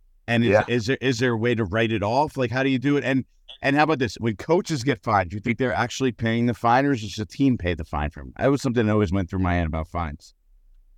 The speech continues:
Speaker 2: So with players, I'll start with there first. Coaches, I don't know as well. Obviously, I, I haven't been on that side of it. Teams will help out in cer-, certain circumstances, I'm sure. But at the end of the day, if the coach does something egregious, he's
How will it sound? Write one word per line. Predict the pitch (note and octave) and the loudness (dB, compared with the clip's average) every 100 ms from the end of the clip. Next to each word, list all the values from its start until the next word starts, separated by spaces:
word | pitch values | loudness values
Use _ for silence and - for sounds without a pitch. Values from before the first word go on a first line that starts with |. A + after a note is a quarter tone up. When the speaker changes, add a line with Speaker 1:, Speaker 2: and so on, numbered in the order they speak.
| - - | -12 4
Speaker 2:
So | F#3 E3 | 8 8
with | D#3+ D3+ | 8 4
players, | - D#3 C#3+ C3 | 4 6 6 6
I'll | B2+ | 2
start | - C3+ | 6 4
with | B2 | 4
there | - A2+ | 2 0
first. | - A2 - | 0 -8 -4
Coaches, | - F#3 G3 F#3+ | 4 4 4 0
I | B2+ | 4
don't | D3 D3 | 4 4
know | C3+ B2+ | 4 4
as | A2+ | 4
well. | A2 F#2+ F2+ | 0 0 2
Obviously, | G#2+ A#2 A#2+ - B2 A#2+ | 4 4 2 -2 0 4
I, | A2 G#2 G#2+ | 4 2 2
I | |
haven't | A#2 A#2+ G2+ | 2 2 2
been | A#2 | 4
on | A#2 | 4
that | A#2 A2+ | 2 0
side | - A2+ A2+ | 6 6 6
of | A2 | 2
it. | A#2 _ | -4 _
Teams | - C#3+ C3+ C3 A2+ | -2 2 4 2 2
will | |
help | A#2+ B2 A2+ | 6 6 8
out | A#2+ B2 | 6 6
in | A#2 | 2
cer-, | - B2+ - | -2 -2 -4
certain | - C3+ A2 | -2 -2 2
circumstances, | D3 A#2 A#2 - B2 G#2+ G#2 | 4 4 2 2 2 2 0
I'm | G#2+ | 0
sure. | - B2 A#2+ B2 B2 _ _ _ | 0 0 6 6 4 _ _ _
But | A2 A2+ _ _ - | -2 -2 _ _ -8
at | A#2 | 4
the | F#3 | 6
end | |
of | G3+ | 6
the | B2+ | 6
day, | B2+ B2+ G#2 | 8 8 6
if | G2+ | -2
the | A2 | -2
coach | C3 C3 - | 4 4 6
does | B2 - | 4 6
something | A#2 A2 | 0 0
egregious, | A2 A2 C#3 C3+ C3+ A#2+ | -2 2 2 2 0 -2
he's | - A#2+ A2 | -6 -2 -2